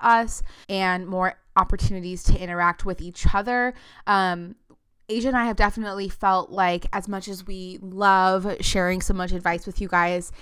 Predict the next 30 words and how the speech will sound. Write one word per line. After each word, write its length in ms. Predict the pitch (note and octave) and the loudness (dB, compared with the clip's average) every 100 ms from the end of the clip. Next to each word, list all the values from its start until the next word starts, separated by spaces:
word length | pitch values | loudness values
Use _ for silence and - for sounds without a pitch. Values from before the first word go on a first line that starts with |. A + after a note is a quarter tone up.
| - - - | -20 -18 -8
and 240 | F#3+ F3+ | -6 4
connecting 400 | G#3+ F#3+ G3 F#3+ | 4 4 -4 -6
with 200 | F3+ - | -6 -6
you 520 | F#3 F3 F3 F3 F#3 - - - - | -4 -4 -2 -2 -4 -8 -20 -18 -8
through 240 | D4 D4+ | -2 0
your 160 | A3 G3 | 2 2
headphones 580 | F#3+ F3 F3 F3+ G#3 | 0 0 -2 -2 -2
or 140 | A3+ G3+ | -4 -2
your 160 | F#3+ | 2
speakers, 520 | F#3 - F3+ F3 F#3 - | 2 0 0 2 2 4
wherever 300 | E3+ F3+ F3+ | 4 2 0
it 160 | E3+ | -2
may 160 | F3+ F3 | -4 -6
be, 420 | F3 E3+ F3+ A3 - - | -6 -6 -4 -6 -8 -10
we 140 | - A3 | -4 -4
do 160 | A3 | 0
kind 240 | A#3 C4 G#3+ | 4 4 2
of 140 | F#3+ | -6
miss 420 | G3 F3+ F#3 - - | -6 -2 -2 -4 -10
that 520 | F3 E3+ E3 E3 - | 2 6 6 6 2
feedback. 760 | - - F#3 F3+ G3 A#3 E4 - - - - G3+ | -8 -8 -8 -2 6 6 6 4 -4 -6 -14 -6
And 340 | G3 G3 F#3+ | -4 -2 -4
we 160 | A3 A#3+ | -4 0
get 240 | C4+ C4+ | 4 4
it 120 | C4 | 0
from 180 | - G#3 | -4 -10
you 120 | A3 A3 | -8 0
guys 240 | G#3+ G#3 | 0 0
on 80 | F3 | -6
Snapchat 840 | - A#3 B3 A#3 - A#3+ A3 | -4 0 0 4 4 4 0